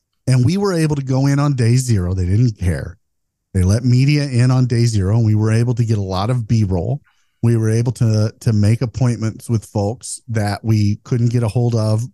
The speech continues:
prior to. Uh, we were able to get, uh, a ton of footage, network a ton, and it was great. And then last year, they shut us down. They said, "No, Dave, you can't go in there. It's a safety issue." What do you mean safety issue? Well, they're putting together stuff. <laughs> What are they,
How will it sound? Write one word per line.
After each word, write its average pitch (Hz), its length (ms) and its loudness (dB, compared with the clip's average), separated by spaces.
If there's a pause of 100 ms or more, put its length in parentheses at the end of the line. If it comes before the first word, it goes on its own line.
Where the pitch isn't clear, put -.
prior 104 380 0
to. 95 500 -2 (520)
Uh, 123 340 -2
we 127 120 0
were 120 140 0
able 127 200 0
to 123 60 -4
get, 113 380 -2
uh, 107 320 -2
a 107 100 -2
ton - 540 -4
of 160 120 -2
footage, 151 640 -2
network 139 760 0
a 135 80 -2
ton, 123 400 0 (580)
and 139 140 0
it 139 40 -2
was 120 140 -2
great. 107 400 -4
And 120 140 2
then 120 140 2
last 139 400 0
year, 123 200 -2
they 123 120 0
shut 117 240 -4
us 110 100 -4
down. 156 260 -2
They 92 60 -4
said, 104 160 0
"No, 98 180 2
Dave, 98 180 2
you 104 140 0
can't 113 160 -2
go 95 140 0
in 92 60 0
there. 90 80 0
It's 92 100 -6
a 113 60 -6
safety 117 340 -2
issue." - 180 -10
What 202 120 -4
do 285 60 2
you 294 60 -2
mean 190 200 2
safety 151 580 -4
issue? 71 200 -10
Well, 104 100 -4
they're 139 100 -2
putting 151 260 -4
together 123 300 0
stuff. - 380 -10
<laughs> - 40 -20 (1300)
What - 360 -4
are 247 60 -8
they, 226 200 -2